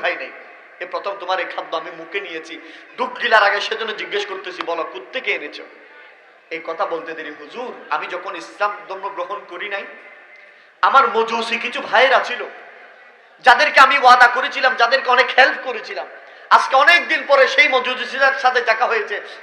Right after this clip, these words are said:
তাদের বিবাহ বন্ধন হয়ে যাচ্ছে। আমি তাদেরকে বললাম, 'কিরে, তোমাদেরকে আমি সাহায্য করেছিলাম, মনে আসেনি?' বলে যে, 'হ্যাঁ আছে।' তো এই তাদেরকে যে সাহায্য করেছিলাম আমি, সেই কথা মনে করার কারণে তো আমাকে, তারা আমাকে খাদ্য দিয়েছে। আর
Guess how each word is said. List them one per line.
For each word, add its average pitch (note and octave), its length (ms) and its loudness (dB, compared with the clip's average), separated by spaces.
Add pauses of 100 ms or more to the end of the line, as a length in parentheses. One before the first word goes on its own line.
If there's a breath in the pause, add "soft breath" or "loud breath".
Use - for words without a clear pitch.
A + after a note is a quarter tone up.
তাদের C4+ 280 4
বিবাহ C#4 320 8
বন্ধন C4 320 2
হয়ে B3 160 0
যাচ্ছে। A3+ 220 0
আমি C4+ 200 4
তাদেরকে B3+ 360 4
বললাম, A#3 340 0
'কিরে, B3+ 160 0
তোমাদেরকে C4+ 420 4
আমি B3 120 4
সাহায্য B3 380 2
করেছিলাম, A#3 420 -2
মনে G#3+ 220 2
আসেনি?' G#3+ 360 -2 (460 soft breath)
বলে F3+ 200 -6
যে, G3 100 -2
'হ্যাঁ F#3 220 0
আছে।' - 300 -8 (320 loud breath)
তো B3 60 -2
এই C#4 80 -2
তাদেরকে C#4+ 400 6
যে C#4 160 4
সাহায্য C4+ 460 6
করেছিলাম C4 500 4
আমি, A3+ 220 4 (260 loud breath)
সেই E4 320 4
কথা D4 200 8
মনে C4 200 8
করার B3+ 300 6
কারণে B3+ 200 4
তো A#3+ 120 0
আমাকে, B3 260 2
তারা A#3+ 160 8
আমাকে A#3+ 280 6
খাদ্য A3 360 4
দিয়েছে। G3 380 -4 (280 loud breath)
আর G#3 140 10